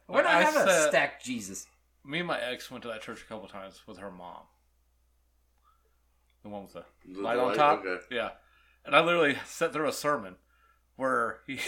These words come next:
Speaker 2: <laughs> the day before he had went to a, our local Lowe's,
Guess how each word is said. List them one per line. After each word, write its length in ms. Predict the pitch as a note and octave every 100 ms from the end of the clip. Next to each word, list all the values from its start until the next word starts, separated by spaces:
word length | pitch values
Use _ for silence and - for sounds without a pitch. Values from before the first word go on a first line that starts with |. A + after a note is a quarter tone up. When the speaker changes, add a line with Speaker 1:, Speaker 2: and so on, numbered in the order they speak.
| -
Speaker 2:
<laughs> 220 | - _ -
the 80 |
day 140 | C3 F3+
before 300 | E3 F#3 D3
he 80 | C#3+
had 140 | C3
went 160 | D#3 D#3
to 180 | D3+ A#2+
a, 60 | - -
our 140 | B2
local 360 | C#3+ C#3 B2+ G2
Lowe's, 520 | B2 C#3 F#2+ - -